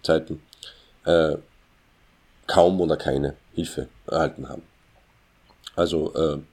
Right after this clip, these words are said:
bis gestern Abend, ähm, haben mir Leute aus, äh, aus, äh, aus Elbistan, äh, aus Basarcik, und das waren die zwei, äh, Epizentren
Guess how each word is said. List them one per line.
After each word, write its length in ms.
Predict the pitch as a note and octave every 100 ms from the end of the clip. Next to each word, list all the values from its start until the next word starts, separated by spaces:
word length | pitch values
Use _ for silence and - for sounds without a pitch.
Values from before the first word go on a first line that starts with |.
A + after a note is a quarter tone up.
| -
bis 160 | F#2
gestern 360 | F#2+ F2 F2+ D#2+
Abend, 460 | D#2 F2 E2+ - - - - - - - - - -
ähm, 420 | F#2 F2 E2 D2 D2+
haben 180 | F2
mir 140 | F2 F2
Leute 380 | D#2+ D2+ F2 D2+
aus, 380 | D2 - - -
äh, 560 | E2 D2 D2 D2 -
aus, 460 | D#2 D2+ - - -
äh, 260 | D#2 D2 D#2 -
aus 120 | - E2
Elbistan, 640 | F#2+ F2 - D#2+ D2+ D#2 _ _ _ _ _ -
äh, 60 |
aus 280 | E2 - -
Basarcik, 640 | E2+ F2+ F2 - D#2 -
und 120 | - D#2
das 160 | D2
waren 180 | D2+ D2
die 100 | D2+
zwei, 400 | - D2+ D2+ D2+
äh, 340 | - D#2+ D2+ -
Epizentren 640 | - E2 E2 D2+ - D#2+